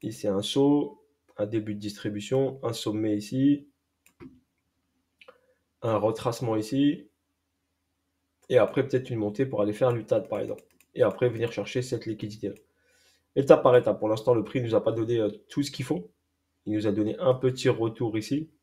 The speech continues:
ok. Je vous ai montré le petit cas ici, si ça c'est un B C,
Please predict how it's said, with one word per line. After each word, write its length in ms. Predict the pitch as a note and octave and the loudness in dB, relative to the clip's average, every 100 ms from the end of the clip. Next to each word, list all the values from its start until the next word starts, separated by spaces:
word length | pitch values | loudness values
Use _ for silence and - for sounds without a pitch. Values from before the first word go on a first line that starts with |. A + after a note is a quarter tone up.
| _ _ _ _ _ _ _ _ | _ _ _ _ _ _ _ _
ok. 260 | G2 G2 C3+ - - _ _ _ _ _ | -10 -6 -6 -6 -12 _ _ _ _ _
Je 140 | G2+ | -10
vous 160 | A2 A2 | -6 -4
ai 20 | |
montré 320 | A2 A2 - | -2 -2 0
le 140 | A#2 G#2+ | 0 0
petit 200 | - G#2+ | -2 0
cas 160 | - | 4
ici, 460 | A2 A2+ C3+ D3 - | 4 2 2 2 -2
si 160 | - G#2 | -10 -2
ça 160 | B2 | 0
c'est 140 | A#2+ B2+ | 2 2
un 80 | A#2 | 2
B 140 | A#2+ | 0
C, 360 | B2 C3 B2+ | 0 -2 -4